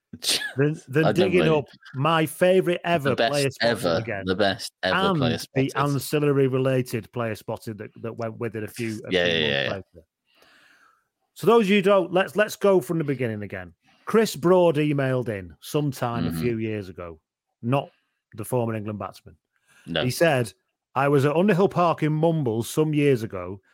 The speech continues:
Speaker 2: and I saw there was a cricket match going on. I guess I was aged around eight or nine. It must have been around about nineteen ninety-four. I was having a kickabout with my brother.
Speaker 1: Yep.
Speaker 2: Growing up in a rugby mad household and owning a copy of the classic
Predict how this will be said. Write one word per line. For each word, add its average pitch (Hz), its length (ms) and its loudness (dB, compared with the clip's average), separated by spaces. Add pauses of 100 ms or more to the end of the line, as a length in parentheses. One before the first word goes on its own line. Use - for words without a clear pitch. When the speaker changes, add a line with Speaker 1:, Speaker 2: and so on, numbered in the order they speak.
(160)
Speaker 2:
and 123 100 -2
I 127 60 0
saw 147 200 -2
there 147 80 2
was 131 100 -2
a 131 40 -4
cricket 139 380 -4
match 104 260 -10
going 101 320 -8
on. 90 200 -12 (260)
I 151 80 -2
guess 214 240 0
I 202 60 4
was 170 180 2
aged 147 240 2
around 127 340 2
eight 120 140 0
or 107 100 -10
nine. 104 280 -8
It 107 80 -12
must 113 160 -10
have 110 80 -12
been 110 80 -6
around 107 160 -6
about 104 200 -6
nineteen 104 400 -10
ninety-four. 95 720 -10 (580)
I 123 40 0
was 123 80 2
having 151 180 4
a 151 40 0
kickabout 220 520 0
with 208 100 4
my 202 140 4
brother. 151 420 2 (800)
Speaker 1:
Yep. 87 120 -6
Speaker 2:
Growing 196 260 4
up 196 140 4
in 180 80 4
a 185 80 8
rugby 180 320 4
mad 175 200 0
household 123 600 -2
and 120 100 -2
owning 135 320 0
a 127 60 0
copy 147 280 -2
of 123 60 0
the 127 60 -6
classic - 520 -4